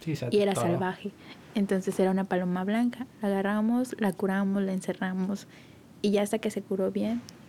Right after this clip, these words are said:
Speaker 2: mi hermana quería tenerla. Entonces la amarró, le puso en su piecito, pero se puso triste. Mi mamá le dijo que la dejara ir, porque, pues, ella no era de hogar, era que, pues, mi hermana tenía, ¿cuántos años? Siete, ocho,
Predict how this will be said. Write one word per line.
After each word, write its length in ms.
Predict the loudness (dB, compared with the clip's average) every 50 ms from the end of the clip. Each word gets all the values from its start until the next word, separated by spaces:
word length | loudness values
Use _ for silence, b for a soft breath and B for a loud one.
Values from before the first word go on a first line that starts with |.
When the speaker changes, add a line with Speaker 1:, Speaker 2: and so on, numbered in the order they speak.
| -10 -4 -2
Speaker 2:
mi 60 | 0
hermana 280 | 2 2 2 0 0 0
quería 240 | 0 0 0 0
tenerla. 540 | 0 0 2 2 2 2 0 0 -2 -4 -4 -6 -12 -20 -6
Entonces 320 | -2 0 2 2 2 2
la 100 | 2 2
amarró, 520 | 2 2 2 0 0 0 0 0 0 0 -2 B B B B B B -4 -2
le 100 | -2 0
puso 220 | 0 0 2 2
en 100 | 2 0
su 120 | 0 -2
piecito, 420 | 0 -2 -2 0 0 -2 0 -2 -2
pero 160 | -2 -2 -2
se 120 | -2 -2
puso 280 | -2 0 0 0 0 0
triste. 420 | 2 0 0 0 0 -2 -6 -8 B B B B B B B B -6 0
Mi 80 | 2 2
mamá 280 | 4 4 2 0 0 0
le 100 | -2 -2
dijo 260 | -2 -4 -4 -6 -4 -2
que 160 | 0 0 0
la 140 | 2 0 0
dejara 340 | 0 -2 -2 0 2 2 2
ir, 200 | 2 2 -2 B B B B B B B B B -2
porque, 280 | -2 0 0 0 0 -2
pues, 200 | -2 -2 0 0
ella 200 | 0 2 2 2
no 100 | 2 2
era 140 | 2 2
de 80 | 2 2
hogar, 280 | 2 2 2 0 -2 -2
era 260 | -2 0 0 0 -2 -4
que, 300 | -6 -6 -6 -6 -6 -8 -10 -14 -18 -10 -6
pues, 140 | -2 0 2
mi 60 | 2
hermana 220 | 2 2 2 2
tenía, 220 | 2 0 0 0 0
¿cuántos 340 | 0 -2 -2 -2 -2 -2 -2
años? 220 | 0 0 0 -2 -6
Siete, 460 | -6 -4 -2 -2 -2 -2 -2 -2 0
ocho, 340 | 0 -2 -2 -4 -4 -6